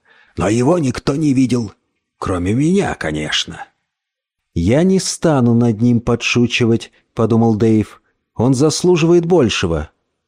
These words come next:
«У тебя галлюцинации, старина». Олли ничуть не волновался. «Сегодня он был в общем зале, смотрел телевизор вместе с ранними пташками. Я помахал ему,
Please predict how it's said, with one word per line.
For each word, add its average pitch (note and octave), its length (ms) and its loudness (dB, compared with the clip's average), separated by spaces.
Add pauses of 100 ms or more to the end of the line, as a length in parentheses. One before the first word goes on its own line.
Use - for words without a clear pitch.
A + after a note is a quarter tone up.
(220)
«У - 140 -2
тебя F3+ 640 0 (440)
галлюцинации, E3 960 0
старина». B2+ 600 -2 (540)
Олли D3+ 600 2 (200)
ничуть C#3 560 0
не E3+ 100 2
волновался. A#2 920 0 (460)
«Сегодня F2+ 800 -4
он C#3+ 140 0
был A2 260 -4
в A#2 60 -4
общем - 440 -6
зале, E2 560 -6 (280)
смотрел F#2+ 540 -4
телевизор A#2 560 -2
вместе A2+ 400 -2
с - 140 -4
ранними A#2+ 420 0
пташками. F#2 720 -8 (600)
Я D2+ 280 -4
помахал E2 640 -6
ему, A#2+ 480 -4